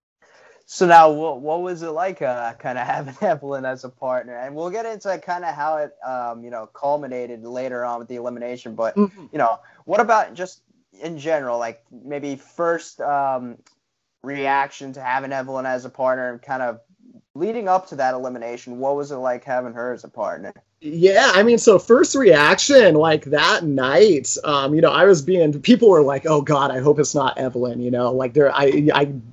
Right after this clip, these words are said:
Speaker 2: we see them bringing Evelyn in, and if, if that happens, like, you're set up, man. And so, like, first reaction was, like, stoked, you know, I'm, I'm gonna come in with this, you know, passionate, like,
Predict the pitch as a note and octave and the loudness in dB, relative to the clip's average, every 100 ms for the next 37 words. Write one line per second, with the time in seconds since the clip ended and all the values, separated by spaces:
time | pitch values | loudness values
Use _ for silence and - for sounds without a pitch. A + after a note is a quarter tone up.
0 | D#3 B2 C#3 D3 D#3 G3 - G3 E3+ E3 | -16 -14 -14 -8 -2 -2 0 2 2 2
1 | D#3+ F3+ E3+ D#3 D#3+ D#3+ D3 D3 D3+ D3 | 2 2 2 2 2 4 4 6 6 6
2 | C3+ C3+ C#3 D3+ E3+ C3+ F#3 E3 E3+ D#3+ | 4 6 6 8 6 8 6 8 4 4
3 | E3 C#3 C3+ C#3 C3 D3 D#3+ - - F3 | 0 0 2 4 4 2 0 2 2 2
4 | D3+ - - D3 C3+ C#3 C#3 C#3+ C3 C3 | 2 0 0 0 0 -2 -2 0 0 0
5 | B2 - - - - G#3 F#3+ F#3 F3+ A#3+ | 0 -4 -20 -10 6 10 10 10 8 6
6 | C4+ F#3 E3 F#3 A3 F#3 C3+ C#3 B2 - | 4 4 6 4 2 0 2 0 -2 -6
7 | - - F3+ D3+ - - C3+ C3 C3+ D3+ | -8 4 4 4 -2 -6 -2 0 0 0
8 | D#3+ D#3+ E3 E3 E3+ C#3+ F3+ E3 D#3 D3+ | 0 0 0 0 -2 2 2 4 0 0
9 | C#3 - C#3 - C3+ B2+ B2 D3 D3+ D3+ | 0 0 0 0 0 0 -2 2 4 4
10 | - D#3+ D3 C#3 C#3+ B2+ | 0 2 2 4 2 0